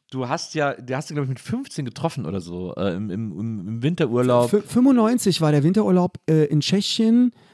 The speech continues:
Speaker 2: Ähm,
Speaker 1: Die
Speaker 2: Spindler-,
Speaker 1: kamen aber auch aus
Speaker 2: Spindlermühlen.
Speaker 1: Köpenick. Also ihr wart eigentlich alle aus der gleichen Stadt, hab ich aber in Tschechien getroffen.
Speaker 2: Äh, na, wir, wir haben uns am, bei der Abfahrt irgendwo getroffen, weiß nicht, Schönefeld oder so, da gab's zwei
Speaker 1: Ja.
Speaker 2: Busse.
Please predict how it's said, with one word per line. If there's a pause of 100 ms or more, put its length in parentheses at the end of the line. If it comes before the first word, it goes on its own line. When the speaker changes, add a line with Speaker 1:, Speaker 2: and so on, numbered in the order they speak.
(200)
Speaker 2:
Ähm,
Speaker 1:
Die
Speaker 2:
Spindler-,
Speaker 1:
kamen
aber
auch
aus
Speaker 2:
Spindlermühlen.
Speaker 1:
Köpenick.
Also
ihr
wart
eigentlich
alle
aus
der
gleichen
Stadt,
hab
ich
aber
in
Tschechien
getroffen. (240)
Speaker 2:
Äh,
na,
wir,
wir
haben
uns
am, (200)
bei
der
Abfahrt
irgendwo
getroffen,
weiß
nicht,
Schönefeld
oder
so,
da
gab's
zwei
Speaker 1:
Ja.
Speaker 2:
Busse.